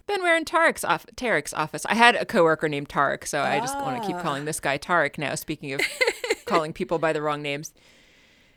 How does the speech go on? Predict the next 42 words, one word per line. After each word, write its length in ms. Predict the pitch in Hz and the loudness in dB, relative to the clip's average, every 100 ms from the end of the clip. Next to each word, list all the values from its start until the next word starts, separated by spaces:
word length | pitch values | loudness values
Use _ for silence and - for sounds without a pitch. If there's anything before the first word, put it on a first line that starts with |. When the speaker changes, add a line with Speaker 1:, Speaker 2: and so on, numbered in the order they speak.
| _ _ _ - | _ _ _ -2
Speaker 1:
Then 140 | 392 | 2
we're 120 | 370 | 4
in 80 | 339 | 4
Tarek's 420 | 262 311 339 - | 8 8 8 8
office, 360 | 190 165 185 180 - | 6 6 4 0 0
and 120 | 214 226 | 0 2
he 160 | 311 | 4
had 140 | 311 277 | 4 4
a 60 | |
giant 340 | 202 233 247 226 | 4 4 4 0
stained 300 | - 247 220 | 2 2 4
glass 240 | 202 196 | 4 4
window 360 | 196 226 180 156 | 0 4 4 4
in 200 | 175 180 | 0 0
his 240 | 180 185 | 0 2
office, 400 | 156 151 160 147 | 2 2 -2 -4
and 220 | - 160 | -6 -6
I 80 | 156 | -4
wanted 260 | 170 175 170 | -4 -6 -6
to 80 | 180 | -6
know 140 | 170 | -4
why 220 | 160 160 | -2 -2
I 140 | 151 302 | -2 -4
don't 180 | 170 156 | -4 -8
have 160 | 156 | -10
a 60 | 151 | -8
giant 320 | 160 151 - | -8 -8 -10
stained 300 | - 151 147 | -10 -10 -10
glass 260 | 131 147 - | -8 -8 -8
window 320 | 143 143 143 | -8 -8 -8
or 200 | - - | -6 -6
any 180 | 180 175 | -6 -6
window 360 | 156 147 143 143 | -6 -6 -6 -6
in 140 | 151 | -8
my 220 | 151 165 | -8 -6
office 480 | 139 143 135 113 - - | -4 -6 -8 -10 -10 -10
at 120 | - | -10
my 180 | 170 185 | -8 -8
school, 360 | - 135 123 | -10 -12 -12
but 300 | 139 156 - | -6 -4 -4
I 80 | 202 | -6
don't. 320 | 190 147 151 | -4 -6 -8